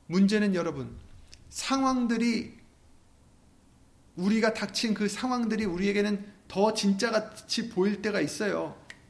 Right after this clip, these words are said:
더 정말 급하게 보일 때가 있다라는 거예요. 그 상황이 바로 앞에 놓여 있으니까 시간도 없고 방법도 없고, 그래서 그 상황이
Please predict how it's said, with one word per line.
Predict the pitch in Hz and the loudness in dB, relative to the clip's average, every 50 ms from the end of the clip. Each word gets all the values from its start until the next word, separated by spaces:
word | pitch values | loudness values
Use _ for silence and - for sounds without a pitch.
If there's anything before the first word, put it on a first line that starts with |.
| - - - - - - - - - - - - | -20 -20 -20 -20 -20 -20 -20 -20 -20 -20 -20 -10
더 | - 165 180 202 220 - - - - - - - - - - - - - - - - - - - - - - - - - - - - - - - - - - _ _ _ - - - - - - | -2 2 4 4 4 4 2 -2 -10 -16 -20 -20 -20 -20 -20 -20 -20 -20 -20 -20 -20 -20 -20 -20 -20 -20 -20 -20 -20 -20 -20 -20 -20 -20 -20 -20 -20 -20 -20 _ _ _ -20 -20 -20 -20 -20 -12
정말 | - 165 156 165 170 160 156 147 139 131 - - - - - - - - - _ _ _ | -8 -6 -4 -4 -2 -2 -2 -4 -4 -6 -8 -14 -20 -20 -20 -20 -20 -20 -20 _ _ _
급하게 | - - 220 - - - 254 240 233 226 | -2 0 0 0 2 0 0 0 0 0
보일 | - 180 156 151 | 2 0 0 0
때가 | - 180 165 147 | -2 -2 -4 -4
있다라는 | 127 - - 160 160 156 147 147 | -4 -4 -4 -4 -4 -4 -6 -8
거예요. | - - - - | -10 -10 -8 -6
그 | - 208 | -6 -6
상황이 | - - 277 277 262 240 226 | -4 -2 -2 -2 -2 -2 -4
바로 | 233 - 220 226 214 | -2 -2 0 2 2
앞에 | 160 151 - - 226 | 2 2 2 0 0
놓여 | 202 190 185 180 | 2 2 2 2
있으니까 | 170 175 - 165 151 147 143 - 190 185 156 - - - - - - - - - - - - - - - - - - - - - - - - - - - - - - - | 0 -2 -4 -6 -6 -6 -6 -4 -6 -6 -6 -8 -14 -20 -20 -20 -20 -20 -20 -20 -20 -20 -20 -20 -20 -20 -20 -20 -20 -20 -20 -20 -20 -20 -20 -20 -20 -20 -20 -20 -20 -8
시간도 | - - - 254 262 240 220 214 196 165 151 | -2 0 2 2 2 2 2 2 2 2 2
없고 | 185 - - - 240 233 233 233 233 - - - - - - - | 0 -2 -2 -2 -2 -2 0 -2 -4 -8 -12 -16 -20 -20 -10 -2
방법도 | - 214 208 202 190 185 - - - 156 | 0 2 4 4 2 0 0 -2 -4 -4
없고, | 147 151 - - - 139 131 - - - - - - - - - - - - - - - - - - - - - - - - - - - - | -4 -4 -4 -6 -6 -6 -6 -10 -14 -20 -20 -20 -20 -20 -20 -20 -20 -20 -20 -20 -20 -20 -20 -20 -20 -20 -20 -20 -20 -20 -20 -20 -20 -14 -4
그래서 | - 208 220 214 233 | 0 2 2 2 2
그 | - - 240 240 - - - - - - - - | 0 0 0 -2 -2 -4 -12 -18 -20 -20 -20 -16
상황이 | - - - - 277 269 254 247 254 247 233 226 | -12 -8 -4 -2 0 0 2 2 0 0 -2 -4